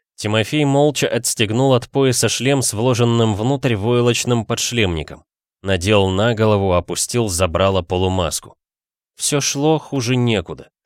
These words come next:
и уповать оставалось лишь на неприступность новых стен Острожца. Хотя теперь, когда под крепостью стоит несметное воинство с сильным чародеем во главе и с опасной чародейкой в союзниках,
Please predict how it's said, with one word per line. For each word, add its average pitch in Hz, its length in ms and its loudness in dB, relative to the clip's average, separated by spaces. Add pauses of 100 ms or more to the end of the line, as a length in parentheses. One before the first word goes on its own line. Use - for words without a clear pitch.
(240)
и 92 80 -6
уповать 90 500 0
оставалось 95 640 0
лишь 92 220 0
на 92 120 -2
неприступность 90 880 -2
новых 90 340 -2
стен - 400 0
Острожца. - 760 -2 (580)
Хотя 117 320 -2
теперь, 160 360 -2
когда 123 340 -2
под 120 200 -4
крепостью 123 580 0
стоит 120 460 -2
несметное 113 720 0
воинство 120 580 2
с - 80 0
сильным 117 460 0
чародеем 110 600 2
во 104 140 0
главе 101 500 0
и 107 160 -6
с - 140 0
опасной 117 540 -2
чародейкой 104 640 0
в - 80 -4
союзниках, 131 760 -2